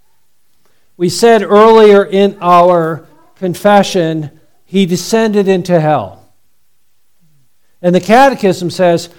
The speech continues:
well, the focus there is not hell, the place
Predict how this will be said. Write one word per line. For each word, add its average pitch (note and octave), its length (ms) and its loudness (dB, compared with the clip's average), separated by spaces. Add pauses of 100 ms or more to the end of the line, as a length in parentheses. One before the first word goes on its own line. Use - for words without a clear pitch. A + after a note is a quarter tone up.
(240)
well, F#3 460 2 (160)
the F#3+ 100 -4
focus C#4 540 2
there G3+ 260 2
is F3 220 -2
not A#3 360 -4 (320)
hell, F#3 840 2 (1400)
the F3 100 -12
place - 680 0